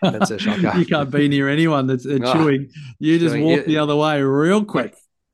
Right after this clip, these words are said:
Speaker 1: It's interesting 'cause if I am chewing, I can handle other people chewing. But if I'm not chewing, it's not good.
Speaker 2: You hear everyone else's chews.
Speaker 1: Everyone swallow,
Speaker 2: Mm.
Speaker 1: their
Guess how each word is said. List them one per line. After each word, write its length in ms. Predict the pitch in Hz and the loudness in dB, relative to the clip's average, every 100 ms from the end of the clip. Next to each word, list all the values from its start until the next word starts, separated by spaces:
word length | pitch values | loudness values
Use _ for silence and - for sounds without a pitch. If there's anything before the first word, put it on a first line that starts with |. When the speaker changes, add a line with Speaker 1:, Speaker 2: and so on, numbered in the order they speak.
| _ _ | _ _
Speaker 1:
It's 140 | - 233 | -10 -6
interesting 320 | 247 214 160 | -2 0 0
'cause 200 | - 135 | -2 -2
if 120 | 135 | 0
I 120 | 143 | 0
am 300 | 143 147 165 | -2 -4 -4
chewing, 420 | 151 - 160 117 107 | -4 0 2 0 -2
I 120 | 123 | -6
can 180 | - 107 | -4 -2
handle 260 | 113 110 | 0 -2
other 160 | - 107 | -4 -8
people 280 | - 95 92 | -8 -8 -8
chewing. 260 | - 92 | -10 -8
But 100 | 87 | -4
if 120 | 101 117 | -4 -2
I'm 200 | 135 143 | -2 0
not 200 | 143 - | 0 -2
chewing, 300 | 120 104 95 _ _ _ _ _ _ _ | -10 -10 -14 _ _ _ _ _ _ _
it's 100 | - - | -20 -20
not 120 | 101 | -16
good. 120 | - | -2
Speaker 2:
You 120 | 139 139 | 2 2
hear 540 | 139 139 135 127 127 - - | 0 -2 0 -2 -4 -10 -4
everyone 480 | 135 127 131 123 123 | -4 0 0 2 0
else's 380 | 117 117 120 | -2 -4 -8
chews. 440 | - - 107 104 110 | -4 -2 0 -2 -6
Speaker 1:
Everyone 760 | 107 113 110 107 101 104 101 | -14 -2 0 2 2 0 -2
swallow, 1000 | 95 - - - 110 113 104 113 113 113 | -4 -8 -12 -6 -2 -2 0 0 2 0
Speaker 2:
Mm. 80 | 104 | -2
Speaker 1:
their 220 | 98 92 | -6 -8